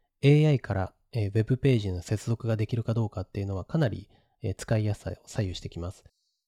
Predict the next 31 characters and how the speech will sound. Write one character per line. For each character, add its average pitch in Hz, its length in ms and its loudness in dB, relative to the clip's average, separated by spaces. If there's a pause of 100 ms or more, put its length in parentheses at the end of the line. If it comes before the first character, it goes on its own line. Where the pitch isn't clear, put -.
(100)
で、 123 100 -2
こ - 100 -4
れ 117 80 0
チ - 120 -6
ャ 113 40 -2
ッ - 80 -6
ト 165 140 0
ジ 175 140 -2
ー 170 60 0
ピ 180 120 0
ー 180 60 -2
テ 185 100 -2
ィ - 40 2
ー - 20 -6
か 113 100 -2
ら 107 80 -4
話 113 440 -2
を 107 80 0
す - 180 -10
る 98 120 -4 (120)
と、 104 180 -4
ま 107 80 -6
あ、 - 20 -6
結 - 260 -6
論 185 140 2
言 185 120 4
う - 20 -2
と 185 120 -2
で 156 100 2
す - 140 -10
ね、 101 180 -2